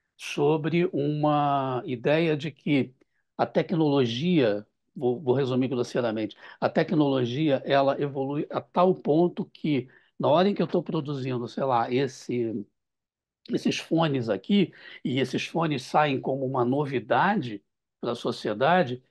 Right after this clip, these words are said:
ele já tá morto, porque já tem outro sendo gestado, já tem outro sendo concebido, com muito mais tecnologia embarcada, muito mais moderno.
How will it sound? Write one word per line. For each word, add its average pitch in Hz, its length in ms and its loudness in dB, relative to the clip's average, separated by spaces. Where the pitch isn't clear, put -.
ele 170 160 -4
já 170 140 0
tá 180 160 4
morto, 139 500 0
porque 123 420 -4
já 120 140 0
tem 127 200 -2
outro 147 380 0
sendo 127 460 -2
gestado, 127 680 0
já 113 100 -2
tem 113 200 -6
outro 135 340 -2
sendo 120 340 -6
concebido, 127 640 -6
com 147 140 -2
muito 180 320 0
mais 156 200 -2
tecnologia 135 640 0
embarcada, 120 580 0
muito 131 240 -4
mais 120 220 -4
moderno. 123 640 0